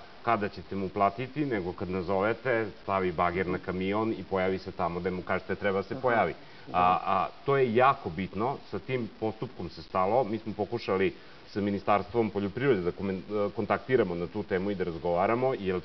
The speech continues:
Speaker 1: ja mislim da je to jedno od pitanja koje ne trpi odlaganje, vreme ide, ta preduzeća su ni na nebu ni na zemlji, oni rade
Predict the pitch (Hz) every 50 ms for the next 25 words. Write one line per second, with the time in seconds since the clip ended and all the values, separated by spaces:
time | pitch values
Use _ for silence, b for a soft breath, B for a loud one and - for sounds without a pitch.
0 | - - - 92 95 92 92 95 101 98 - 113 104 95 98 90 - - 107 98
1 | 90 82 95 101 90 - - 82 - 92 90 95 101 95 - 92 92 95 98 98
2 | 95 B B B B B B - 92 95 92 - 107 101 - - 120 120 117 113
3 | 123 120 120 113 127 120 107 92 80 80 90 98 95 98 107 107 98 92 90 85
4 | 76 87 110 127 123 - - 117 104 - 98 90 85 90 87 98 98 92 - 104
5 | - - 101 95 90 87 87 90 92 92 95 87 82 87 82 80 78 82 82 78
6 | 87 90 92 113 131 135 113 110 120 147 156 151 117 92